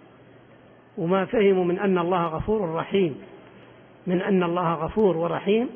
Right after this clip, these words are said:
أنه مقتضى ذلك أنه يتوب على عباده، وأنه حليم لا يبادرهم بالعقوبة،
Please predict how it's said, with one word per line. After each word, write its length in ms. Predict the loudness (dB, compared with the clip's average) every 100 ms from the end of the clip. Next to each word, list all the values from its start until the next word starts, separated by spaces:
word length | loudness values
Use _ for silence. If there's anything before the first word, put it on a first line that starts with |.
| -16 -20 -20 -20 -8
أنه 240 | 2 4 4
مقتضى 440 | 2 -4 0 0
ذلك 320 | 2 0 0
أنه 220 | 0 2 2
يتوب 300 | 0 -2 0
على 160 | -2
عباده، 440 | -2 -2 -4 -4 -14 -20 -20 -20 -20 -20 -20 -20 -20 -20 -16 -2
وأنه 520 | 0 2 2 2 0
حليم 500 | -2 0 4 2 2
لا 180 | 0 2
يبادرهم 720 | 2 4 2 2 0 0 0
بالعقوبة، 640 | -2 -2 -4 0 0 0